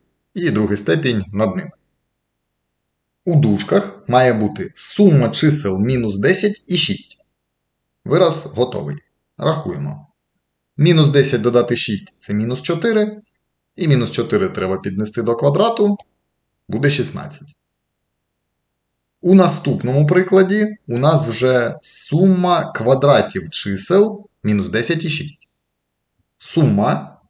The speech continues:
тож будемо складати. Ставлю знак плюс. Складати що? Квадрати чисел мінус десять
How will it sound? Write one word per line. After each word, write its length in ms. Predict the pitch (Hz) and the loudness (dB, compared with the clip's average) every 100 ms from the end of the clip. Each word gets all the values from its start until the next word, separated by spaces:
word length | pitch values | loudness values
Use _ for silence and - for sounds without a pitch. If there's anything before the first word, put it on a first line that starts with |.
| _ | _
тож 160 | - 82 | -18 -10
будемо 320 | 90 117 170 | -6 -2 -2
складати. 580 | - 208 160 92 - - _ _ _ _ | 0 2 2 0 -4 -18 _ _ _ _
Ставлю 320 | - 117 117 | -4 -2 0
знак 260 | 107 104 | -4 -6
плюс. 320 | 98 82 73 - _ _ _ _ _ _ | -8 -10 -12 -20 _ _ _ _ _ _
Складати 840 | - 107 104 151 151 156 135 - | -8 -4 0 0 2 0 0 -4
що? 400 | - - - - _ _ _ _ _ | -10 -6 -6 -8 _ _ _ _ _
Квадрати 760 | - 101 139 131 127 101 - 85 | -6 2 2 2 2 0 -4 -12
чисел 520 | - 127 117 - 82 | -6 -4 -4 -6 -10
мінус 420 | 95 120 120 104 87 | -4 -2 -2 -2 -6
десять 760 | 82 85 73 - 180 - - | -8 -8 -8 -2 0 -2 -10